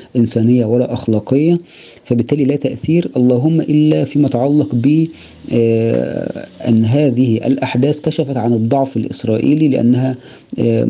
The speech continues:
دولة مشتتة، دولة لا تركز في تحقيق أهدافها، وهي تعرف أن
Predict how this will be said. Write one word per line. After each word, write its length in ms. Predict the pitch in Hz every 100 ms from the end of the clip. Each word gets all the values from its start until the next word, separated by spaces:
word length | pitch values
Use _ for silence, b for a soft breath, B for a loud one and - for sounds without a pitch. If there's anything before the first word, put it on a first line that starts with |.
| 120
دولة 260 | 120 123 123
مشتتة، 640 | 113 113 110 - 131 135
دولة 280 | 127 123 117
لا 100 | 120
تركز 480 | 120 123 127 117 -
في 80 | 123
تحقيق 460 | - - 131 135
أهدافها، 520 | 120 110 107 - 143 143
وهي 220 | 127 135
تعرف 380 | 147 135 135 -
أن 240 | 117 120